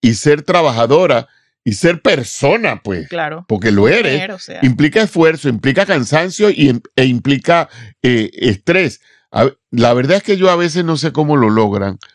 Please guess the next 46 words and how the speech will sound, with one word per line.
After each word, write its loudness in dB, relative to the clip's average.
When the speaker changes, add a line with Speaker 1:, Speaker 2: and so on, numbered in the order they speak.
Speaker 2:
Sí, -6
Speaker 1:
Yo, 2
yo 2
no, 0
Speaker 2:
no 0
te -4
exijas 0
Speaker 1:
Dios 2
es -2
Speaker 2:
tanto. -20
Speaker 1:
tan -2
sabio 0
Speaker 2:
Dios -6
es -14
Speaker 1:
que 2
Él 2
Speaker 2:
sabio. -10
Speaker 1:
sabe 0
muy -2
bien 0
a -2
Speaker 2:
Sí. -6
Speaker 1:
quién 0
le 2
puso -4
qué, 0
Speaker 2:
Sí, 0
sí, -6
sí, -12
Speaker 1:
porque 0
Speaker 2:
sí, 0
sí. -6
Speaker 1:
yo, 2
eh, 2
a 4
veces -2
no, 2
no, 2
no, 0
Speaker 2:
Es -2
Speaker 1:
no 4
entiendo. 0
Pero 2
también -2
yo 2
veo 0